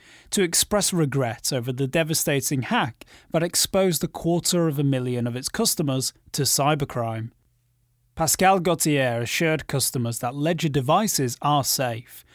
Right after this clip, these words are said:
despite the huge data leak, and promised to keep the community updated on any developments in the case.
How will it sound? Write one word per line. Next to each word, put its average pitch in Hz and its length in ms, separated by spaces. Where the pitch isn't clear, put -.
despite 214 500
the 180 60
huge 147 420
data 123 320
leak, 143 460
and 165 140
promised 247 360
to 196 60
keep 175 220
the 160 80
community 156 560
updated 139 680
on 170 220
any 214 220
developments 147 720
in 123 100
the 120 100
case. - 680